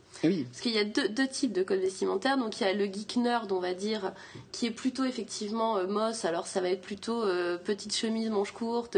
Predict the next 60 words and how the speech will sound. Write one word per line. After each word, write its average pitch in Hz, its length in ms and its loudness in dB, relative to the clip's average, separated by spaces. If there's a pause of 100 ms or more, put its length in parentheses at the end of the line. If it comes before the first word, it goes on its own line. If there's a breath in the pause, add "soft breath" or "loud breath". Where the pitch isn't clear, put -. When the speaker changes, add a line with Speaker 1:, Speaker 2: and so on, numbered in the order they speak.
Speaker 2:
gilet, 208 580 2
euh, 175 180 0
limite 220 400 0
nœud 214 140 2
pape, 185 280 2
enfin 180 220 0
Speaker 1:
Et - 20 2
Speaker 2:
pas 190 120 4
Speaker 1:
stylo 190 220 6
Speaker 2:
loin. 180 80 8
Speaker 1:
dans 165 120 0
la 143 120 4
poche 160 260 4
de 156 100 6
la 139 320 4
Speaker 2:
Stylo 165 220 6
dans 277 160 4
la 208 120 4
poche 233 300 -2
de, 185 240 4 (100)
du, 196 100 -2
du 196 160 -4
petit 208 260 -6
gilet. 247 340 0
Et 269 120 6
puis 339 300 2
il 247 60 -2
y 240 60 -2
a 302 160 2 (420 loud breath)
le, 208 280 6
le 214 180 2
vrai 233 360 2
geek, 247 360 -2
on 196 60 4
va 185 120 2
dire, 247 180 0
celui 202 320 0
qui, 196 240 2
euh, 170 120 0
qui, - 200 -10 (300)
qui - 260 -8
est 190 40 0
le 175 80 -4
personnage 220 420 0
de 208 80 2
Roy. 214 220 4 (180)
Alors 196 260 2
lui, 226 360 0 (100)
il 233 140 0
a 240 80 0
toujours 269 260 0
des 269 100 0
t-shirts 294 440 -2
improbables, 208 640 0
avec 208 300 2
des 240 140 0
inscriptions 262 500 0
Speaker 1:
<laughs> - 80 -2
Speaker 2:
totalement 254 360 0
délirantes. 247 480 0